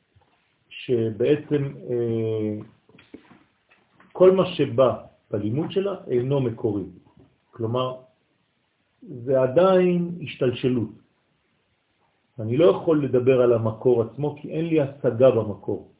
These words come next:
ואני כל הזמן מקבל בעצם הערות מהמקור הזה,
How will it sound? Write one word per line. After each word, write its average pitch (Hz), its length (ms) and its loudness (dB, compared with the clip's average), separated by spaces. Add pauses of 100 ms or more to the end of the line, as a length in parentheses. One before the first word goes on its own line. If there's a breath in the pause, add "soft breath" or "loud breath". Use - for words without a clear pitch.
(220)
ואני 135 440 -6
כל 170 220 2
הזמן 151 280 -4
מקבל 135 560 -2
בעצם 143 440 -4
הערות 139 680 2 (840)
מהמקור 117 800 -2
הזה, 90 180 -10